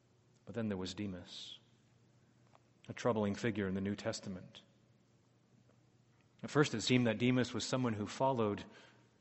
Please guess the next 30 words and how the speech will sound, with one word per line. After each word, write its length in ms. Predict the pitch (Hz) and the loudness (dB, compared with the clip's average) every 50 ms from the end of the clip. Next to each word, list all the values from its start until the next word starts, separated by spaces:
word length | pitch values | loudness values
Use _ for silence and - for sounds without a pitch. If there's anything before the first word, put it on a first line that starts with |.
| _ _ _ _ - | _ _ _ _ -10
the 60 | 110 | -8
Lord 280 | 101 98 110 107 107 104 | -6 -2 -2 -2 -2 -2
faithfully. 560 | - - 120 - - - 95 87 90 92 - - - - _ - - _ _ _ _ _ _ _ _ _ _ _ - _ _ - | -2 -2 -2 -2 -2 -4 -8 -8 -8 -10 -14 -16 -20 -20 _ -20 -20 _ _ _ _ _ _ _ _ _ _ _ -20 _ _ -12
And 100 | - 110 | -8 -4
here 200 | 98 113 143 147 | 2 6 8 8
it 100 | 120 104 | 8 6
seems 300 | - - 143 143 139 127 | 4 0 2 4 4 4
that 100 | 104 110 | 4 2
he's 160 | 107 117 110 - | 2 2 2 0
still 220 | - 139 127 110 | 0 -2 -2 -2
following 600 | - - - 123 131 131 117 110 104 98 95 95 - - - - - - - - | -2 0 0 2 2 2 2 0 0 -2 -4 -6 -8 -10 -12 -12 -12 -14 -6 -2
the 80 | 120 107 | 0 2
Lord 280 | 98 107 101 101 95 | 4 4 2 2 0
faithfully. 540 | - - 117 117 110 - - 104 92 87 87 - - - - _ _ _ _ _ _ _ _ _ _ _ _ _ _ _ _ _ _ _ _ _ _ _ - | -2 -2 -4 -4 -4 -4 -8 -10 -10 -10 -12 -14 -18 -20 -20 _ _ _ _ _ _ _ _ _ _ _ _ _ _ _ _ _ _ _ _ _ _ _ -6
But 100 | 110 127 | -2 2
in 60 | 135 | 4
the, 180 | 135 127 123 - - - - | 4 4 4 4 0 -4 -4
in 140 | - - 139 | 0 2 4
the 120 | 139 127 131 | 6 6 6
end, 200 | 147 156 139 120 | 6 6 6 6
he 100 | 127 120 | 6 6
proved 360 | - - 151 147 147 143 - | 6 8 8 8 8 8 6
to 60 | 143 | 4
be 140 | 120 131 123 | 4 6 6
Mister 320 | 131 147 - - 139 120 | 4 4 2 4 2 2
Temporary. 580 | 113 - - 151 151 - - 135 120 117 113 110 | 2 2 2 2 2 2 4 4 4 4 4 4
He 60 | 120 | 2
departed 520 | 107 120 - - - 143 151 160 147 127 107 | 0 -2 -4 -2 2 4 4 6 4 4 2
from 180 | - 127 117 | 0 -2 -2
Paul 440 | 110 - - 151 151 139 123 110 - | -2 -2 2 4 6 6 6 4 2